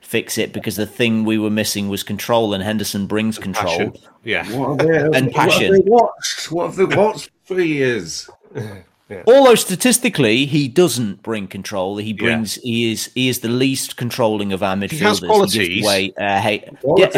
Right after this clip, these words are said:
Speaker 1: absolutely.
Speaker 3: that's
Speaker 1: But if,
Speaker 3: one of
Speaker 1: if it's
Speaker 2: But
Speaker 1: control
Speaker 2: control
Speaker 1: of the thing you're talking about, it's a lie.
Speaker 2: Yeah, it's
Speaker 1: Or
Speaker 2: not one
Speaker 1: it's
Speaker 2: of
Speaker 1: misplaced.
Speaker 2: Yes.
Speaker 1: Yes. Um, the, in chaos, he, he, he excels. And if you're
Speaker 3: Yeah.
Speaker 1: bringing on c-, to control, that he is not your man.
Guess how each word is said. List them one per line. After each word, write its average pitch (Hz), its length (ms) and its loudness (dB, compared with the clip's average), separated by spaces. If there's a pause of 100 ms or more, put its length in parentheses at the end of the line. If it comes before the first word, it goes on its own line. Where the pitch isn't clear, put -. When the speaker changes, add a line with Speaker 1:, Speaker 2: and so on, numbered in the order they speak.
(100)
Speaker 1:
absolutely. 185 500 4
Speaker 3:
that's 135 100 0
Speaker 1:
But 160 120 6
if, 156 160 4
Speaker 3:
one 123 80 -8
of - 80 -8
Speaker 1:
if 180 140 0
it's 196 120 0
Speaker 2:
But 190 140 2
Speaker 1:
control 208 300 6
Speaker 2:
control 190 180 4
Speaker 1:
of 165 60 -2
the 156 40 -12
thing 170 160 -6
you're 156 120 -4
talking 156 280 -2
about, 104 260 -2
it's 113 140 -8
a 113 60 -4
lie. 87 420 0 (380)
Speaker 2:
Yeah, 98 140 -4
it's - 140 -12
Speaker 1:
Or 131 100 0
Speaker 2:
not 101 100 -2
one 95 80 -8
Speaker 1:
it's 87 100 -4
Speaker 2:
of 131 60 -6
Speaker 1:
misplaced. - 960 -4
Speaker 2:
Yes. - 440 -16
Speaker 1:
Yes. - 540 -8 (460)
Um, 135 400 2
the, 139 280 -2
in 196 180 -2
chaos, 160 840 0 (160)
he, 135 320 -6 (100)
he, 131 720 -4
he 127 300 -2
excels. 120 760 -2 (100)
And 113 160 -4
if 117 200 -8
you're 151 160 0
Speaker 3:
Yeah. 123 80 0
Speaker 1:
bringing 139 280 0
on 117 320 -2
c-, - 80 -12 (500)
to 131 120 -6
control, 131 760 -2 (180)
that - 180 -2
he 123 140 -4
is 120 120 -2
not 107 200 -2
your 101 80 -2
man. 90 240 -4